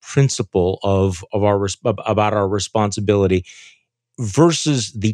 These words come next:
tangible reality. So here's an analogy, you know, that you could say, "I can't, I don't have a moral obligation to feed every single human being on earth. But if I have somebody who's in my house who's starving, I do."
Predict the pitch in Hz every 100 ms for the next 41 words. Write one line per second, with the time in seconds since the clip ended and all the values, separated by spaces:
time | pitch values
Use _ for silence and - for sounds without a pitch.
0 | - - 143 156 131 123 123 110 107 110
1 | 107 107 101 87 64 - - 110 135 147
2 | 120 104 95 85 80 78 - - _ -
3 | 101 87 92 - - _ _ 104 113 -
4 | 123 120 113 131 117 - - 113 135 -
5 | - 156 131 - 117 160 151 120 120 110
6 | 110 117 139 139 117 110 107 107 110 101
7 | 107 95 - 127 110 123 110 113 - 107
8 | 92 117 104 95 107 104 101 110 98 -
9 | 143 120 147 151 165 - 156 143 113 120
10 | 113 - 113 110 104 98 90 123 101 87
11 | - 107 92 - 120 120 104 82 98 95
12 | 104